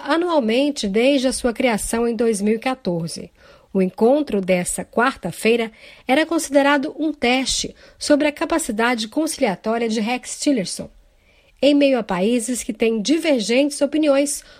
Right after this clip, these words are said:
sobre como atuar no conflito na Síria e no Iraque.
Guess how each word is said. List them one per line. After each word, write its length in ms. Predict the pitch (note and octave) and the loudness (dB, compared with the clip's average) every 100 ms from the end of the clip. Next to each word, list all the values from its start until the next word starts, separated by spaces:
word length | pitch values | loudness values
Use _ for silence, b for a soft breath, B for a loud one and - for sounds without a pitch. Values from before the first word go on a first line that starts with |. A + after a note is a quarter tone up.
| B | B
sobre 400 | - - A#3 G#3 | -4 -2 0 -2
como 280 | - D4 D#4 | 0 0 2
atuar 420 | D4+ C4 A#3+ A3+ | 0 2 2 0
no 100 | A#3 | -4
conflito 640 | A3+ A#3+ - F#3 F3 F3 | -2 -4 -2 -4 -2 -2
na 160 | F#3 G#3+ | -2 -2
Síria 500 | - - A3+ A#3+ A#3+ b b b | -2 0 0 0 -4 b b b
e 120 | A#3+ | 0
no 100 | B3 | 2
Iraque. 540 | B3+ G#3 C#3+ - - | 2 0 -4 -12 -20